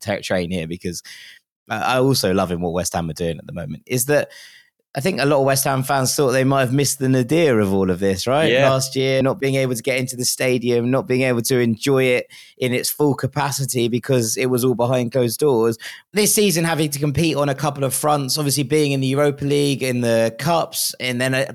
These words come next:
Speaker 1: trying to maintain a league form on top of that with a squad that a lot of people said was too small to be able to do that. I think there was a little bit of skepticism over whether West Ham could repeat what they were doing, and yet they are steaming onwards.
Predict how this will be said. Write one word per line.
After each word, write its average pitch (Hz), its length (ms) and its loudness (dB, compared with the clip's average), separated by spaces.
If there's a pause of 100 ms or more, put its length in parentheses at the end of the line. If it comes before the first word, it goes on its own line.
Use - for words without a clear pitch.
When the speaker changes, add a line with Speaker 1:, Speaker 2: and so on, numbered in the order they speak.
Speaker 1:
trying 147 260 0
to 135 60 -14 (240)
maintain 139 500 0
a 127 40 2
league 135 520 0 (160)
form 156 420 2
on 135 80 0
top 175 200 0
of 123 80 0
that 113 260 -2 (140)
with 151 100 0
a 160 40 2
squad 208 340 2
that 139 120 2
a 151 60 2
lot 156 80 4
of 131 80 -2
people 143 220 2
said 135 340 0
was 139 220 -2
too 151 260 2
small 135 500 -2
to - 140 -6
be 123 80 0
able 127 160 2
to 110 100 -6
do 156 200 0
that. 101 280 -2 (320)
I - 40 -14
think 196 140 0
there 165 100 4
was 151 100 2
a 151 80 4
little 147 220 4
bit 135 100 2
of 135 60 -2
skepticism 131 720 0
over 120 200 2
whether 120 400 2
West 127 300 -2
Ham 135 180 -2
could 131 200 -4
repeat 131 400 -2
what 123 100 -2
they 120 80 -2
were 123 100 -2
doing, 131 380 0
and 127 140 -4
yet 143 340 0 (200)
they 127 140 0
are 131 140 0
steaming 139 920 0
onwards. 113 640 -6